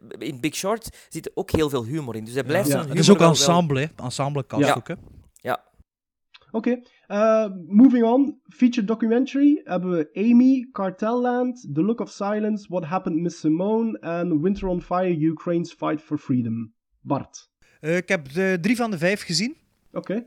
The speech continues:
Speaker 3: Ehm, ik ben wel een documentaire fan. Soms denk ik wel dat ik er nog meer naar zou moeten zien. Ehm, ja,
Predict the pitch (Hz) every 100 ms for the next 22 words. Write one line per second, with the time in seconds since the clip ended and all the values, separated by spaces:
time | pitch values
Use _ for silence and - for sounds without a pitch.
0 | _ - 170 185 185 190 190 190 190 190
1 | 156 185 196 190 185 185 175 202 220 214
2 | 226 220 220 160 185 185 185 175 175 -
3 | 156 147 139 160 202 202 196 165 185 185
4 | 180 135 175 202 - - - - - _
5 | 147 156 160 165 165 165 165 170 165 165
6 | - _ _ _ _ _ _ 127 139 156
7 | -